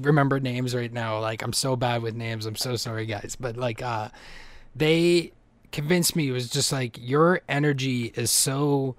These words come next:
gravitating and, like, it, it gravitates us to you. Why don't you start actually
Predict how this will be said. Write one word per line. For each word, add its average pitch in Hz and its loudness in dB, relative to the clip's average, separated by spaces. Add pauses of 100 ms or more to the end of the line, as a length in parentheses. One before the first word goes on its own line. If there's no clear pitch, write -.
(600)
gravitating 123 2
and, 117 -4
like, 117 -4
it, 120 -6
it 131 -6
gravitates 139 2
us 113 -2
to - -4
you. 110 -4
Why 110 0
don't 156 4
you 151 0
start 127 2
actually 113 -4